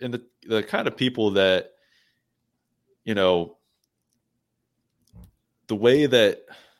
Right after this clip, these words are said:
colleges have been in the last, like, twenty years or so,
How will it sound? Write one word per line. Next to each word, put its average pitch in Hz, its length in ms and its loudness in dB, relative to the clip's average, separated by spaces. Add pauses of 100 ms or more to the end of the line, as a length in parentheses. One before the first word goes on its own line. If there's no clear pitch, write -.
(480)
colleges 92 840 0
have 92 300 -6
been 90 280 0
in 85 100 -10
the 82 80 -12
last, 85 460 -8
like, 80 220 -6
twenty 92 340 -8
years 85 360 -6
or 80 100 -12
so, 80 560 -8